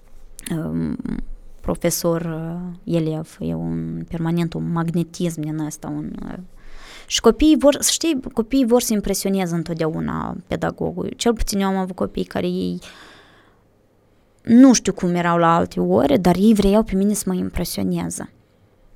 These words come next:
Ei vreau de fiecare dată să-mi arăte, uh, că ei au inventat ceva și eu să-i laud și să, să le ofer chiar toată atenția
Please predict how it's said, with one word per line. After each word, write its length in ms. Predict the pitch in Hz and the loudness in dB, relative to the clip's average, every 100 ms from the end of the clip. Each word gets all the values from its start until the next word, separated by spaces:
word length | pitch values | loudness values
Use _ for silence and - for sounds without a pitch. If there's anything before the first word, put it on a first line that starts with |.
| - | -16
Ei 400 | - 180 190 233 226 | -8 0 2 4 4
vreau 240 | 202 202 | 4 4
de 100 | 208 | 2
fiecare 500 | 196 214 - 202 185 | 2 0 2 0 0
dată 440 | 180 180 190 220 214 | 2 4 4 2 0
să-mi 520 | - - - - 202 | 0 0 0 2 2
arăte, 360 | 190 202 214 | 4 2 4
uh, 1040 | 214 202 - - - - 208 180 180 185 185 | 2 2 -4 -16 -18 -4 0 4 4 4 0
că 120 | - | 4
ei 180 | 214 208 | 6 8
au 60 | 208 | 6
inventat 640 | 202 190 196 190 185 180 | 4 4 2 2 2 2
ceva 400 | - 170 175 170 | 0 -2 -2 0
și 200 | - 180 | 0 0
eu 120 | 175 | -2
să-i 640 | 185 - - - - - 180 | -2 -4 -6 -6 -6 -2 -2
laud 680 | 175 165 180 247 180 160 160 | 0 2 4 6 4 2 -2
și 280 | - - | -4 -4
să, 440 | 180 - - 185 175 | -4 -8 -2 0 2
să 160 | 175 180 | 0 0
le 60 | |
ofer 260 | 180 - 185 | 0 4 2
chiar 240 | - 196 | 4 2
toată 260 | 214 208 190 | 4 0 0
atenția 680 | 180 - 175 175 160 151 | -2 -4 -6 -6 -4 -4